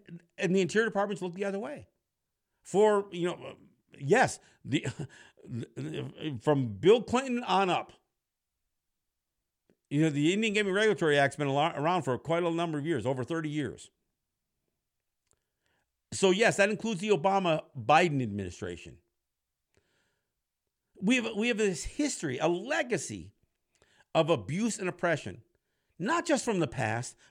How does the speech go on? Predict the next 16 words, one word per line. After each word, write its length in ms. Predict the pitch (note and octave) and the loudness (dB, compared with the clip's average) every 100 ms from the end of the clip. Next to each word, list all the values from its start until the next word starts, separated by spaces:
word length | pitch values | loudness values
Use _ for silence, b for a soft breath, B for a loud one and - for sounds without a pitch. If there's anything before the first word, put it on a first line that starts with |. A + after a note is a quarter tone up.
| b | b
but, 220 | F#3+ F#3+ - | -4 -4 -12
but 260 | E3+ F#3+ G#3 | -4 -2 0
contemporarily. 920 | G#3+ F#3+ A#3+ - A#3+ A#3+ E3+ D#2 - _ _ _ _ _ _ _ _ _ - | -2 -4 -6 -4 -2 -2 -4 -8 -16 _ _ _ _ _ _ _ _ _ -2
We 180 | F3+ B3 | 2 4
are 100 | A3+ | 4
fighting 360 | G3+ G3+ G3 | 4 4 2
states 320 | - F#3+ F#3+ - | -2 -4 -4 -2
every 220 | E3+ F3 | -2 -2
single 280 | - D#3+ C#3+ | -4 -6 -4
day. 320 | A2 F#2 D#2+ _ _ _ _ _ _ _ _ _ _ _ _ _ _ _ _ _ | -6 -8 -14 _ _ _ _ _ _ _ _ _ _ _ _ _ _ _ _ _
So, 340 | - E3 C#3+ - b b b b _ _ _ _ _ _ _ _ _ _ - - _ _ - | 2 4 4 -4 b b b b _ _ _ _ _ _ _ _ _ _ -20 -20 _ _ 2
and 140 | F3+ | 6
I 100 | A#3+ | 8
don't 220 | C4+ A#3+ | 6 4
know 160 | F#3 E3+ | 4 4
exactly 560 | D3 C#3+ E3 C#3+ C#3 | 4 2 2 2 -2